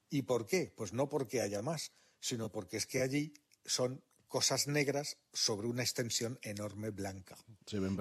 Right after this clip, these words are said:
Speaker 1: decir,
Speaker 2: perfectamente, claro.
Speaker 1: se ven perfectamente y se ven a grandes distancias. No tiene,
Speaker 2: Claro.
Speaker 1: además, eh, date cuenta de que,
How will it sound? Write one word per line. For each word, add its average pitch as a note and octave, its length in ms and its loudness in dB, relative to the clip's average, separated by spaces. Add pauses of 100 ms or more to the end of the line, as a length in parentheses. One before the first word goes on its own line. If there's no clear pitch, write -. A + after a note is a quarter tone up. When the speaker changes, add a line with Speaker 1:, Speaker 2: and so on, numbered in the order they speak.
Speaker 1:
decir, G2 60 0
Speaker 2:
perfectamente, G2 540 6
claro. E2 360 0
Speaker 1:
se - 240 10
ven A#2 220 2
perfectamente B2+ 720 2
y - 20 6
se B2+ 120 6
ven B2+ 160 4
a C3 60 4
grandes D#3 420 4
distancias. C3+ 560 -2
No B2 120 -4
tiene, D3 240 0
Speaker 2:
Claro. D#2+ 320 -4
Speaker 1:
además, A2 460 -2
eh, B2 100 0
date B2 280 0
cuenta C#3+ 280 2
de D3+ 120 4
que, A2 240 -2